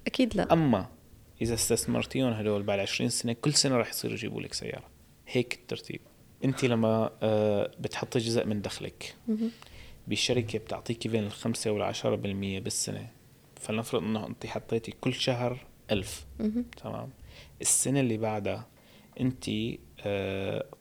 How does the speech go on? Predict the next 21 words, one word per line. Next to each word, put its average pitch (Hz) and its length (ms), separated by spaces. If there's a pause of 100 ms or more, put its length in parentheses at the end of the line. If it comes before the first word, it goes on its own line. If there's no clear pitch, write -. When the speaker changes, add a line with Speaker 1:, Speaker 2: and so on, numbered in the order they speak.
Speaker 2:
قيمة 117 380
اثناشر - 520
ألف - 180
اللي 107 140
حطيتيها - 500
بالسنة 120 500 (180)
جابت 113 380
لك - 280
ألف 120 240
وميتين 107 500
هدول 104 380
ربح. - 320 (520)
تمام. 101 220 (200)
Speaker 1:
مهم. 214 100 (300)
Speaker 2:
فلنفرض 113 460
إنه 107 120
الألف 123 380
وميتين 113 640
رجعتي 120 420
اشتريتي 117 380
فيهم 117 520